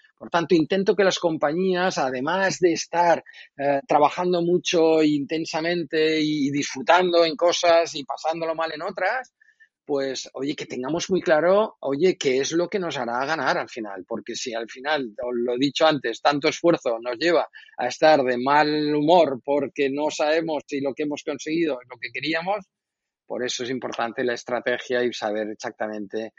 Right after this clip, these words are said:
lo que quieres en la vida, cuál es el propósito y poderlo dar. Y a nivel, a nivel individual uno se puede permitir el lujo de no tenerlo claro, no pasa nada. Si me permites, cada uno escoge su vida. Pero a nivel compañía,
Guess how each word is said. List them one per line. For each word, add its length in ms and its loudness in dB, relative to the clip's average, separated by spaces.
lo 120 -6
que 140 -6
quieres 320 -2
en 80 -6
la 100 -2
vida, 300 0
cuál 200 -4
es 80 -8
el 100 -6
propósito 720 -6
y 140 -16
poderlo 640 -10
dar. 160 -12
Y 140 -6
a 40 -8
nivel, 360 -2
a 80 2
nivel 220 4
individual 420 6
uno 160 0
se 140 -8
puede 200 -2
permitir 360 -4
el 80 2
lujo 260 -2
de 80 -2
no 100 -6
tenerlo 380 -6
claro, 260 -8
no 140 -10
pasa 240 -6
nada. 260 -2
Si 60 -8
me 80 -4
permites, 540 0
cada 180 4
uno 140 -2
escoge 280 -6
su 140 -8
vida. 300 -4
Pero 160 -16
a 60 -12
nivel 220 -8
compañía, 680 -2